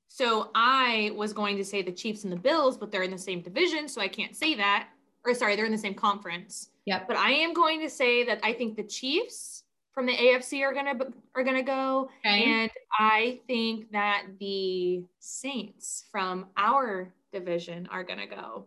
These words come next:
Speaker 2: Okay. You know, I'm cheering, uh, low key, on the low, low, cheering for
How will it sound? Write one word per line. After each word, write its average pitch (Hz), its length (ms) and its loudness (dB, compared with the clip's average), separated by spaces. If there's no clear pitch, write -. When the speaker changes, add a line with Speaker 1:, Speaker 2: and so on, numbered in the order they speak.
Speaker 2:
Okay. 359 580 4
You 269 140 4
know, 311 260 6
I'm 370 320 4
cheering, 392 460 0
uh, 240 240 4
low 330 260 6
key, 220 560 2
on 247 160 6
the 349 60 4
low, 349 340 6
low, 180 340 6
cheering 247 420 2
for 269 140 0